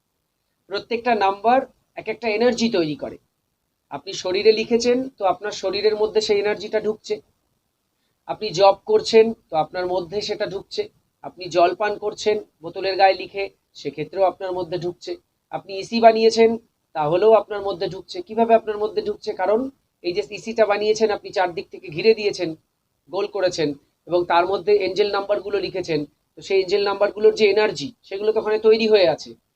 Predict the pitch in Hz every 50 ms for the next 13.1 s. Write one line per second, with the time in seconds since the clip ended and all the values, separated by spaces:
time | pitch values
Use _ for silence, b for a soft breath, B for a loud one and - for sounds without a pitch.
0 | _ _ - 165 190 202 202 196 196 202 202 196 190 - 196 190 180 165 165 175
1 | 190 220 233 226 220 - 220 214 - 202 190 180 - _ _ _ _ _ _ _
2 | _ _ _ _ _ _ 160 165 185 202 220 - 185 180 180 175 214 208 190 202
3 | 208 175 - - 214 220 220 214 214 208 208 214 226 220 226 208 175 147 - _
4 | _ _ _ _ _ _ 143 170 175 190 185 175 175 170 185 196 208 208 - 220
5 | - 196 202 202 190 - - 220 233 233 240 226 214 214 208 202 208 202 175 190
6 | 185 175 190 180 180 - _ _ _ _ - 165 170 - 190 185 - 196 185 190
7 | - 180 185 - 196 185 185 185 165 175 175 170 175 170 - - - 170 - _
8 | _ _ _ _ _ - - - 208 240 294 277 226 196 151 139 139 135 170 175
9 | 208 240 247 254 269 240 220 220 240 233 247 247 220 196 196 208 214 208 196 196
10 | 202 190 180 175 185 220 226 - 247 233 180 170 147 135 127 139 180 185 175 185
11 | 185 165 165 214 202 214 208 220 - 180 185 190 190 180 175 175 165 190 185 190
12 | 190 180 180 190 175 - - 180 185 196 202 - - - 175 170 170 - - -
13 | 214